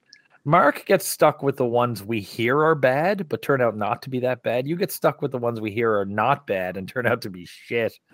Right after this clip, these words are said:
So yeah, we'll be back in about a week. But until then, we'll be having weird seventies fever dreams where we disagree about details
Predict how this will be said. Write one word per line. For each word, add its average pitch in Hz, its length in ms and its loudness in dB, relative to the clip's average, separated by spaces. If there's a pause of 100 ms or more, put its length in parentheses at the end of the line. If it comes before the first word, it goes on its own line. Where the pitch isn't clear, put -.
(140)
So - 140 2
yeah, 233 160 8
we'll 190 280 6
be 226 140 -2
back 160 400 0
in 165 140 0
about 139 280 0
a 147 80 0
week. 131 640 -8 (240)
But 170 120 4
until 208 360 4
then, 214 260 2
we'll 214 120 2
be 190 100 -4
having 165 400 -2
weird 180 560 0
seventies 135 720 -6
fever 170 500 -2
dreams 101 560 -10 (440)
where 196 160 4
we 196 100 0
disagree 196 500 0
about 165 280 2
details 127 720 -10